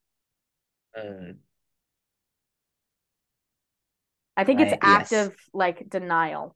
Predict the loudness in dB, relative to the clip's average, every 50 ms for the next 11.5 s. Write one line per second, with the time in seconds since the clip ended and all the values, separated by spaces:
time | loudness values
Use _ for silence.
0 | -12 -12 -10 -10 -10 -14 -16 -16 _ _ _ _ _ _ _ _ _ _ _ _
1 | _ _ _ _ _ _ _ _ _ 0 2 6 6 6 4 2 -4 -10 -12 -8
2 | 0 2 2 2 2 0 -2 -2 -2 -2 0 -2 -2 0 -2 -6 -8 -6 -6 -6
3 | -6 -6 -10 -6 -4 -2 -2 0 -2 -2 -4 -6 -8 -8 -10 _ _ _ _ _
4 | -2 0 0 0 0 -2 -4 -6 -6 -4 -4 -2 -2 -4 -4 -6 -12 -12 _ _
5 | _ _ _ _ _ _ _ _ _ _ _ _ _ _ _ _ _ _ _ _
6 | _ _ _ _ -10 -6 -4 -2 -2 0 0 2 2 0 0 -2 -2 -2 0 0
7 | 0 -2 -2 -4 -10 -12 -6 -6 -6 -6 -6 -6 -4 -4 -2 -2 -4 -4 -4 -2
8 | -2 -2 -4 -4 -6 -6 -6 -8 -10 -10 -10 -6 -4 -4 -4 -4 -6 -8 -6 -6
9 | -6 -8 -12 _ _ _ _ _ _ _ _ _ _ _ _ _ _ _ _ _
10 | -6 -4 -4 -2 -2 -4 -6 -6 -6 -8 -8 -8 -8 -2 0 2 2 2 4 4
11 | 4 2 4 0 0 0 0 -4 -6 -6